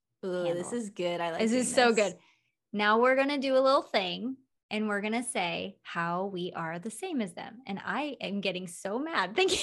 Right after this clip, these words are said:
Speaker 2: about this, but I'm gonna
Speaker 1: Well,
Speaker 2: do
Speaker 1: think
Speaker 2: it.
Speaker 1: of, like,
Speaker 2: I'm
Speaker 1: even
Speaker 2: gonna
Speaker 1: your
Speaker 2: do it.
Speaker 1: worst enemy, or let's say if, like,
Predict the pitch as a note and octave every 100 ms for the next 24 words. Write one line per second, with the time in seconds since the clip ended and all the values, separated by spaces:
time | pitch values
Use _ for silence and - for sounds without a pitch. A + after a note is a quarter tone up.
0 | - - - - - - D#5 G4 D#4+ D#4
1 | D#4+ E4 E4+ B3 E4+ F#4 F4 E4 C#4 -
2 | A#3+ C4+ C#4+ B3+ A#3+ A3 A3 A#3 - G3
3 | F#3+ F#3 F#3 F3 - G#3 A3+ A3+ B3 A3
4 | G#3+ G3